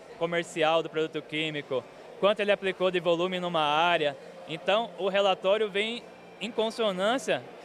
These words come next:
com isso que a auditoria quer do produtor. No, quando a gestão é pelo papel, pode acontecer de o cara, ao final da área,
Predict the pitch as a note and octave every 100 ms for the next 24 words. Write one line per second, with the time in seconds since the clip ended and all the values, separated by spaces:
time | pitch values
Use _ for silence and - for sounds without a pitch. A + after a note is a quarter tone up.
0 | - F#3+ G3 A#3 A#3+ A3+ A3 F3 F#3+ G3
1 | G3 F#3+ A3+ G#3+ G#3 G#3+ G#3+ G#3+ G#3+ G#3
2 | E3 D3 A2+ - - - - - - F#3
3 | A3 - A#3 C#4+ C4+ A#3 G3+ G#3+ G3+ G3+
4 | G#3 F#3+ F#3 E3 - F#3+ A#3+ D#3+ - -
5 | - - F#3+ A3 A#3+ A#3+ A#3+ A3+ G#3+ G#3+
6 | G3+ G3 G3 F#3+ F#3+ F3+ F#3+ G3+ F#3 F3
7 | A3 A#3